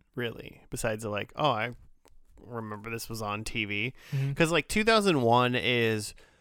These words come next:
Speaker 1: right about that time where I was, we were, like, about to, like, we were nearing the end of high school, middle, hi-, middle to end of high school.
Speaker 2: Mm-hmm.
Speaker 1: And my family just did not wanna have cable.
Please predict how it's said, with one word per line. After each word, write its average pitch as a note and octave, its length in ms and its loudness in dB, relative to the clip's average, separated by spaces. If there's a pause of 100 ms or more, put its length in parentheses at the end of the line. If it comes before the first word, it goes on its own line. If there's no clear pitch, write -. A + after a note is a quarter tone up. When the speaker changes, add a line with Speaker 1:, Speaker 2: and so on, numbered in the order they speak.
(240)
Speaker 1:
right A#2 320 6
about D3 320 4
that A#2 260 4
time A2+ 440 2
where G#2+ 300 0
I G#2+ 180 2
was, G#2 600 -2 (140)
we A#2 160 -4
were, G#2 140 -4
like, G2 320 -4
about A2+ 440 2
to, B2 120 -4
like, A2 220 -4
we A2+ 140 -4
were G#2+ 160 -4
nearing B2+ 460 2
the A#2+ 120 0
end A#2 140 -2
of A#2+ 100 -2
high A2 200 0
school, G#2+ 580 0 (840)
middle, A2 380 2
hi-, - 220 -4
middle A#2 340 2
to A2 280 -6
end G2+ 200 -2
of G#2 100 -6
high G#2 140 -4
school. G#2 440 -4 (120)
Speaker 2:
Mm-hmm. C#3 240 0 (1600)
Speaker 1:
And A#2+ 420 0 (340)
my B2+ 300 2
family C3 720 -2
just A2 200 -10
did G#2+ 160 -6
not A2 260 -4
wanna B2 200 -2
have A#2 220 -2
cable. C#3 600 -2